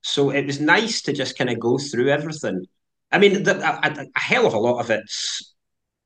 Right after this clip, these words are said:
'cause I, 'cause I talk about kinda topical stuff quite a lot, a lot of it is unusable now because you'd have to be in the moment at the time. But there are, there's a lot of routines, and I, I just realised I'd never actually done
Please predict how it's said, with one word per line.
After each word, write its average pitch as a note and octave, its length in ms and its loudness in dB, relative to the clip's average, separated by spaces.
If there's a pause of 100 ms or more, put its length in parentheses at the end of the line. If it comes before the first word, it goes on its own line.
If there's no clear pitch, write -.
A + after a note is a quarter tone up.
(400)
'cause F#3 180 4
I, - 140 4
'cause F#3+ 160 4
I - 80 2
talk D3+ 240 2
about A#2+ 180 2 (160)
kinda A2+ 220 -4
topical - 380 -2
stuff - 280 -4
quite B2 240 -2
a A2 80 -4
lot, A#2 320 2 (640)
a A#2+ 80 0
lot - 180 6
of A#2+ 80 -2
it A2+ 160 -4 (180)
is - 440 -6 (180)
unusable A#2 500 2
now A#2 280 2
because G2+ 480 -2
you'd A2 120 -4
have A#2 260 -2
to G#2 100 -6
be G#2 200 -2
in A2+ 160 -2
the G#2+ 80 -2
moment G#2+ 300 0
at G2+ 160 -4
the B2 60 -12
time. C3 400 -2 (420)
But E3 140 2
there F3+ 100 6
are, G#3+ 380 6
there's D#3+ 200 0
a F3+ 40 2
lot A3+ 200 6
of C#3+ 60 0
routines, E3 420 0
and D#3 120 2
I, E3 160 2
I - 40 2
just A3 140 -6
realised E3 340 0
I'd B2 100 -2
never D3+ 240 0
actually A#2 440 0
done A2 580 -2